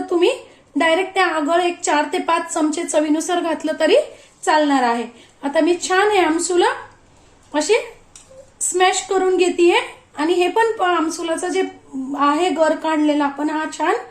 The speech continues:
गाळून घ्यायचा आहे आपल्याला. बघा,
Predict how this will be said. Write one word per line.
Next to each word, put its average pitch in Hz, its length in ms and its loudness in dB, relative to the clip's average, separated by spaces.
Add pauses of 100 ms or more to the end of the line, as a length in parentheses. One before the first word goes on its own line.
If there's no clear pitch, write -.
(520)
गाळून 302 360 4
घ्यायचा 247 340 0
आहे 220 80 -4
आपल्याला. 208 360 -8 (1160)
बघा, 269 180 -4